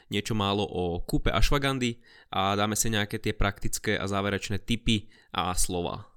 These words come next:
Ako som už teda povedal, <laughs> a ako vieš z nadpisu tohto podcastu, budeme sa baviť o ashwagande. Je to bylina,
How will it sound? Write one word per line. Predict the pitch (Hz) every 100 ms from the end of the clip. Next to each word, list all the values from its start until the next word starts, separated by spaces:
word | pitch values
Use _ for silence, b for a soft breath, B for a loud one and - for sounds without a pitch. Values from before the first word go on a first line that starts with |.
| - - - - - - - - _ _ _ _ - -
Ako | - 143
som | 151 147
už |
teda | - 160 -
povedal, | 131 131 127 123 117 -
<laughs> |
a | 110 117 117
ako | 135
vieš | 107 113 110 - 107 98
z | 101
nadpisu | 107 - 110 101
tohto | 98 104
podcastu, | - 98 110 110 - 120 - B B B
budeme | 113 123
sa | 135
baviť | 113 120 110
o | -
ashwagande. | 101 - 101 92 90 - - - B B -
Je | -
to | 156
bylina, | 135 147 131 123